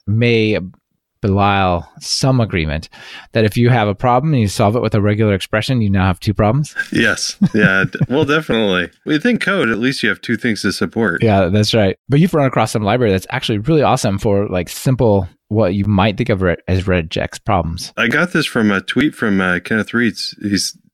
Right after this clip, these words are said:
Speaker 2: like, said, "Oh, yeah, everybody, um, by the way, parse is a thing," uh, or something like that. Parse is a library that the tagline is, "It's the opposite of format." So, um, in the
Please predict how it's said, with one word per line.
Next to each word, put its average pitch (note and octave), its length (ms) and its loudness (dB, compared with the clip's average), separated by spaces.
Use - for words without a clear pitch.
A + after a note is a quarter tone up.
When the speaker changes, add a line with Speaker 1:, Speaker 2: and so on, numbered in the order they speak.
Speaker 2:
like, F#2 300 0
said, F#2 400 -2
"Oh, G#2 220 0
yeah, G2 260 0
everybody, F#2+ 560 -2
um, F#2 220 -2
by G2+ 160 -2
the G2 100 0
way, G2 380 -2
parse - 280 -4
is G2 140 -2
a F2+ 80 -2
thing," E2 300 -4
uh, G2 220 -2
or F#2 140 -2
something G2+ 320 -2
like F2+ 180 -2
that. F2 220 -6
Parse - 480 -2
is G2+ 140 2
a G#2 80 2
library G2+ 680 0
that A2+ 420 0
the A2 140 -4
tagline D3 560 -2
is, G#2+ 320 0
"It's G#2+ 240 -6
the G#2+ 120 0
opposite A2 520 -2
of F2 80 -8
format." F#2 500 -4
So, G2+ 420 0
um, G2+ 440 -2
in A2 200 0
the G2+ 240 0